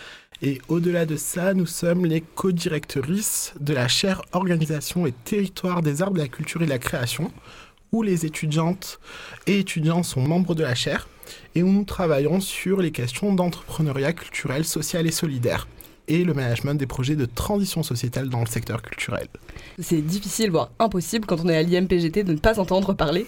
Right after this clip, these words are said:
Speaker 2: de la chaire au tac. C'est le moment d'éballer le speech. <laughs> Quels sont, euh,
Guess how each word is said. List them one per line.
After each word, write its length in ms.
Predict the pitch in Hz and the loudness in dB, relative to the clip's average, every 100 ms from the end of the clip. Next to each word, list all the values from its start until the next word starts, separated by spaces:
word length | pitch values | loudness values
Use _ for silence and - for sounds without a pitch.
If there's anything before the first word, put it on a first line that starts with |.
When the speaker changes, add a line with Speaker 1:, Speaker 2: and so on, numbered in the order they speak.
| - | 0
Speaker 2:
de 100 | 185 | 4
la 140 | 170 | 4
chaire 180 | - 175 | 4 4
au 60 | 165 | 4
tac. 320 | 175 - - - - - - - - | 0 -6 -12 -18 -16 -16 -18 -20 -4
C'est 120 | 180 | 2
le 40 | |
moment 200 | 170 170 | 4 4
d'éballer 280 | 185 170 165 | 4 4 4
le 120 | 175 | 2
speech. 420 | 170 - 285 - - 262 | 0 -2 -2 -2 0 0
<laughs> 140 | - - | 2 2
Quels 120 | 285 | 0
sont, 300 | - 247 | 0 0
euh, 80 | 220 | 0